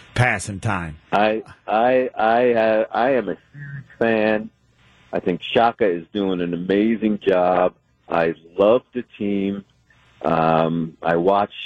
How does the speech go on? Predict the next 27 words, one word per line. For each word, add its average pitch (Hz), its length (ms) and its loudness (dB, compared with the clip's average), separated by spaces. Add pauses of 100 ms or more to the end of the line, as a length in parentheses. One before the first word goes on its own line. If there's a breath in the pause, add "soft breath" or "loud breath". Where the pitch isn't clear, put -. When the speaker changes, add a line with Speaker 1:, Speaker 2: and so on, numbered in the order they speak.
(140)
Speaker 2:
as 87 200 -2
many 110 300 0
games 113 480 0
as 92 160 0
I 95 120 4
can, 90 260 -8 (220)
uh, 85 160 0 (100)
as 92 200 0
I 95 140 0
can, 90 440 -2 (580 soft breath)
and 92 460 2
I 107 100 0
just - 200 -10
love 113 260 4
the 101 100 -6 (180)
fight, 127 320 -2
man. 82 280 -8
I 87 60 -4
just 110 180 -12 (280)
love 117 360 4
the 82 120 -6 (260)
fight 113 360 -4
in 80 160 -10
the 78 80 -20 (200)
team. 120 420 2 (340 soft breath)
I 90 80 2
love 107 300 2